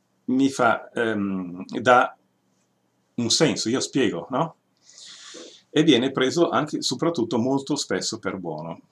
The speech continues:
sempre che non sia una stupidaggine proprio assurda, no? E il focus è il vero ingrediente segreto al successo, viene dice. La nostra capacità di restare concentrati su ciò che desideriamo, sui nostri obiettivi di vita, dipende dalla possibilità di realizzarli.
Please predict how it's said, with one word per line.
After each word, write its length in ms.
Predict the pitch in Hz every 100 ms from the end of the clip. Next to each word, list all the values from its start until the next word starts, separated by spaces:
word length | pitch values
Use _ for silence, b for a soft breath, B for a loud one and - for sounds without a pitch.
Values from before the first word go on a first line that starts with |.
| - _ _ _
sempre 300 | - - 101
che 80 | 101
non 100 | 90
sia 160 | -
una 80 | 90
stupidaggine 600 | - - 82 87 90 78
proprio 260 | 73 78 85
assurda, 480 | 85 101 85 80 82
no? 240 | 127 170 _ B B B B B B B B B B -
E 60 | 123
il 80 |
focus 380 | - 165 180 180
è 20 |
il 60 | 131
vero 160 | 151 139
ingrediente 480 | 139 165 165 160
segreto 360 | - 123 113 113
al 80 | 104
successo, 520 | - 98 107 95 95
viene 180 | 95 95
dice. 240 | 90 92 -
La 80 | 117
nostra 320 | 160 156 -
capacità 480 | 131 - 127 143 139
di 120 | 113
restare 380 | 110 - 135 131
concentrati 720 | 147 143 139 120 147 151 127
su 160 | -
ciò 180 | 101 139
che 120 | -
desideriamo, 800 | 107 101 107 101 98 101 87 85
sui 160 | 82 101
nostri 280 | 117 - 101
obiettivi 520 | 98 95 113 110 98
di 100 | 104
vita, 300 | 110 90 120
dipende 420 | 127 139 139 107
dalla 180 | 104 113
possibilità 640 | 156 147 170 175 175 107
di 140 | 104 101
realizzarli. 680 | 95 92 95 76 - 80